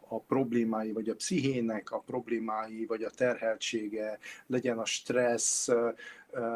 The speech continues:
emocionális probléma, az okozhat mondjuk, ö, testi, ö, ö,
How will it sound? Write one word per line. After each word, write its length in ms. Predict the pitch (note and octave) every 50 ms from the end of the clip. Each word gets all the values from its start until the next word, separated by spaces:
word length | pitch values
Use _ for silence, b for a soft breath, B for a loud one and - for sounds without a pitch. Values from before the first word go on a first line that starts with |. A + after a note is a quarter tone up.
| A#2 A2+ A2+ A2+ A2+ A2+ A2+ A2+ A2 A2+ A2+
emocionális 880 | - C3+ C3+ C3 B2+ A#2 - - - B2+ A#2+ A#2+ A#2 A2+ A#2 A#2 A2+ -
probléma, 560 | - - A#2+ A2+ A2 A#2 A#2 A#2 A#2 A#2 B2
az 160 | A#2 - - -
okozhat 720 | F#3 E3 - - C#3+ - - - - A#2+ A2+ - - -
mondjuk, 480 | B2 A#2+ A#2 A2 A#2 G#2+ - - -
ö, 300 | - - A#2+ A2+ A2+ A2+ A2+ -
testi, 480 | - B2+ A#2+ - - - B2+ A#2+ - - B B B B B _
ö, 100 | - B2+ B2 B2 A#2+ A#2+ A#2+ A#2 A#2 A2+ A#2 -
ö, 220 | A2+ A2+ A#2 A2+